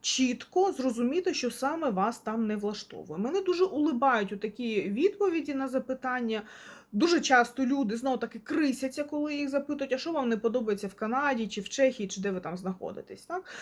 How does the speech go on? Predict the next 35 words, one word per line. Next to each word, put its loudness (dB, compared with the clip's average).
Але 4
деякі 0
все -2
ж -4
таки -4
чесно 0
відповідають, 0
і 4
деякі 2
відповіді 4
просто -4
викликають 2
подив. 0
От -4
людина, 2
наприклад, -2
може -2
написати, -4
що, -2
е, 4
"В -6
Канаді 4
мені 0
не 0
подобається, 0
тому -6
що -4
я 4
без 2
знання -2
мови 2
не 2
можу 0
знайти 2
роботу". 0